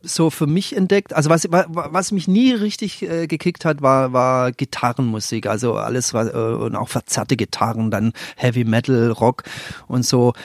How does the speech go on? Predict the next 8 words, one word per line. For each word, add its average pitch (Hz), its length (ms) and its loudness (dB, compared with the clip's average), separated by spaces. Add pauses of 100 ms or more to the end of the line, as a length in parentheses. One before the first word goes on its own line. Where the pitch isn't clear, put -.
(160)
Ich, - 260 -2
ich 143 160 0
mag 156 280 4
zwar 170 120 4
inzwischen 147 320 2
auch, 135 420 0
ähm, 123 920 2 (420)
ich, 127 160 -12